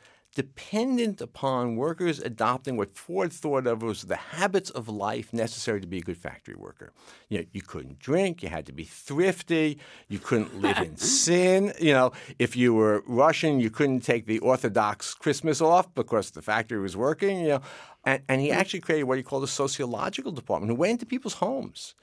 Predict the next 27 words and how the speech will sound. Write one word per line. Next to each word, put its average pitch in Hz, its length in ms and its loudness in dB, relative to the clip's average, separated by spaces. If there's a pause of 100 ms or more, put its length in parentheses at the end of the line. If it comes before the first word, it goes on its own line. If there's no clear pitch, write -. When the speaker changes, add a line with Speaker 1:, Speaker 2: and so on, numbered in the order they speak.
(200)
Speaker 1:
to - 120 -10
investigate 143 640 0
if 104 140 -6
they 147 220 2
met 151 240 0
the 139 80 -4
criteria. 113 580 -2
So, 123 280 2 (420)
uh, 120 280 6 (100)
the 123 200 -4
pay 202 340 -2
system 120 520 -2
was 107 200 0
you 113 60 0
got 98 100 4
a 87 40 -2
basic, 135 600 -4 (100)
uh, 92 200 0
salary. 92 560 0
That 123 240 0
was 98 180 -6
kind 113 160 -2
of 87 60 -6
standard 104 380 -2
wages 90 340 -2
for - 120 -16
Detroit. 117 600 -2